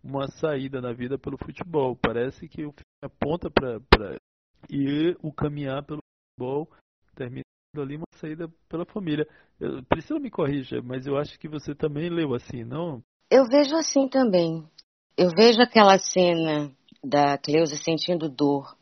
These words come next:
Speaker 2: Não me lembro agora se é na porta inicialmente ou se já é sentada na cama, na primeira cena do filme.
Speaker 1: Não, abre, abre ela sentada na, na cama e
Speaker 2: Na
Speaker 1: depois
Speaker 2: cama,
Speaker 1: fecha
Speaker 2: isso.
Speaker 1: na porta.
Speaker 2: E depois corta pro
Speaker 1: Só,
Speaker 2: estádio.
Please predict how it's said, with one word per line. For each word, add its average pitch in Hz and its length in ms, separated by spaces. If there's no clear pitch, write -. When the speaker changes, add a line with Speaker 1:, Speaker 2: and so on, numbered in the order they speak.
Speaker 2:
Não 156 120
me 165 80
lembro 175 180
agora 151 380
se 165 220
é 151 120
na 156 140
porta 151 540
inicialmente 131 760
ou 131 60
se - 140
já 139 160
é 143 80
sentada 131 680
na 123 140
cama, 123 400
na 117 160
primeira 135 340
cena 123 260
do 117 120
filme. 120 420
Speaker 1:
Não, 160 320
abre, 170 420
abre 165 280
ela 170 140
sentada 160 420
na, 156 240
na 151 120
cama 160 480
e 156 160
Speaker 2:
Na 175 180
Speaker 1:
depois 175 200
Speaker 2:
cama, 147 440
Speaker 1:
fecha 143 180
Speaker 2:
isso. 147 520
Speaker 1:
na 143 160
porta. 135 400
Speaker 2:
E 170 60
depois 185 320
corta 180 300
pro 175 180
Speaker 1:
Só, 214 100
Speaker 2:
estádio. 127 540